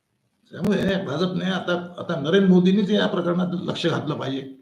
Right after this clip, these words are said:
नरेंद्र मोदी फडणवीसांना परम मित्र म्हणवतात, फक्त परम मित्राचा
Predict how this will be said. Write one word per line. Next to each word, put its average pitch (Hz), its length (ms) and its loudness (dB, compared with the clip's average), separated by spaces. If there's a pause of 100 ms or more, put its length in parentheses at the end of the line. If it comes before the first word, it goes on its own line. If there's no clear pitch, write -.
(1500)
नरेंद्र 180 260 8
मोदी 180 500 2 (320)
फडणवीसांना 170 680 4
परम 185 220 4
मित्र 196 240 4
म्हणवतात, 196 500 4 (340)
फक्त - 140 -20
परम 180 240 0
मित्राचा 185 440 4